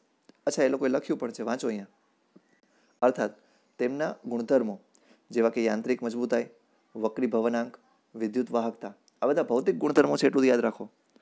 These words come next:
વગેરે બધી જ દિશામાં સરખા હોય છે. દરેકે દરેક દિશામાં તમને ગુણધર્મો સરખા જોવા મળે છે.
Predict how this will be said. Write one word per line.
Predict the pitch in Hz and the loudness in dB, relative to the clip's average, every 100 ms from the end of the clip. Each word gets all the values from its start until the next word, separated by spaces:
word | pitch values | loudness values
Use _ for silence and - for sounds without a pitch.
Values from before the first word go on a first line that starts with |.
| _ _ _ _ _ _ _ - | _ _ _ _ _ _ _ 4
વગેરે | 117 127 143 180 | 6 8 6 6
બધી | 120 117 143 | 4 4 4
જ | 143 | 2
દિશામાં | 135 131 135 131 | 0 -2 -2 -8
સરખા | 135 120 113 131 | -8 -8 -6 -4
હોય | 120 | -4
છે. | 120 120 - _ _ _ - | -4 -10 -14 _ _ _ -2
દરેકે | 120 143 143 | 0 2 0
દરેક | 120 131 156 | 2 2 2
દિશામાં | 151 147 135 | -4 -4 -4
તમને | 127 123 | -6 -6
ગુણધર્મો | 123 117 120 123 165 - | -6 -6 -6 -2 -2 2
સરખા | - 123 127 | 2 4 4
જોવા | 120 123 | 4 4
મળે | 120 120 | 4 0
છે. | 117 | -2